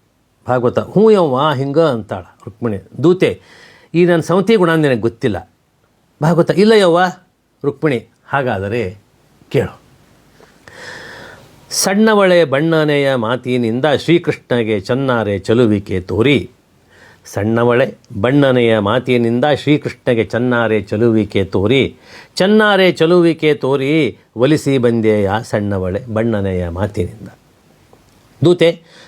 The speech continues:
ತಾ ಸಣ್ಣವಳಾಗಿ ಬಣ್ಣದಂಥ ಎರಡು ಮಾತು ಹೇಳಿ ನನ್ನ ಸ್ವಾಮಿಯನ್ನು ಒಲಿಸಿಕೊಳ್ಳಲು ಬಂದಾಳ. ಎಂದಿಗಾರರ ಕಳಿಸೇನೆನ್ನ ನಾವು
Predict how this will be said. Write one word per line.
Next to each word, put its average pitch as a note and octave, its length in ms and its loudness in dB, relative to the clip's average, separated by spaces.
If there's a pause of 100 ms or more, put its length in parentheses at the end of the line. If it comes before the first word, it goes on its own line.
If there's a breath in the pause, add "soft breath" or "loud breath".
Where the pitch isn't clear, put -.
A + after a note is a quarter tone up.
(120)
ತಾ F#3 120 0
ಸಣ್ಣವಳಾಗಿ F#3+ 680 2
ಬಣ್ಣದಂಥ E3 540 0
ಎರಡು D3 320 2
ಮಾತು D3 280 -2
ಹೇಳಿ C#3+ 240 0
ನನ್ನ C3 200 -4
ಸ್ವಾಮಿಯನ್ನು C3+ 760 0
ಒಲಿಸಿಕೊಳ್ಳಲು B2 600 2
ಬಂದಾಳ. A2 320 0 (1200 soft breath)
ಎಂದಿಗಾರರ C3 600 2
ಕಳಿಸೇನೆನ್ನ C#3 600 0
ನಾವು D3+ 300 -4